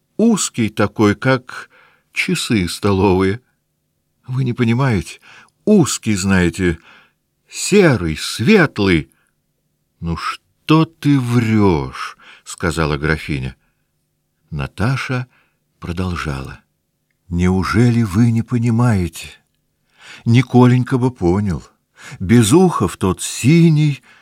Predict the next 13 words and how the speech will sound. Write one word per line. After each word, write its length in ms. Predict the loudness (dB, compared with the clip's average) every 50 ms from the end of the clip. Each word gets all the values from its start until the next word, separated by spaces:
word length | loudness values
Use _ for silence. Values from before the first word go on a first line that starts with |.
| _ _ _ _
темно-синий, 880 | _ -2 0 2 2 2 0 -2 -4 -6 -4 -2 0 0 0 0 -2 -4
с 120 | -6 -8 -10
красным, 760 | -8 -6 -4 0 0 2 0 0 -2 -2 0 0 0 0 -2 -8 -20 -20 -20 -20 _ _
и 100 | 0 2
он 380 | 4 4 4 4 2 0 -2 -8 _ _
четвероугольный». 1300 | -12 -8 -8 -8 -8 -8 -6 -6 -4 -2 -2 -4 -4 -2 -2 -2 -2 -2 -4 -6 -6 -8 -10 -12 -16 _ _ _ _ _ _ _ _ _ _ _ _ _ _ _ _ _ _ _ _ _ _ _ _ _ _ _ _ _ _ _ _ _ _ _ _ _ _ _ _
«Ты 280 | -8 -6 -6 -6 -6
с 140 | -6 -6 -6
ним 220 | -4 -2 -2 -2 -2
кокетничаешь?» — 1160 | -2 -2 -4 -2 -2 -2 -2 -2 -2 -2 -4 -4 -4 -4 -4 -4 -4 -4 -6 -8 -12 -14 _ _ _ _ _ _ _ _ _ _
смеясь, 520 | -20 -10 -4 -2 0 0 2 0 -2 -4 -6
сказала 480 | -12 -8 -6 -4 -2 -2 -2 -2 -2
графиня. 540 | -2 -2 -4 -4 -4 -4 -2 0 0 -2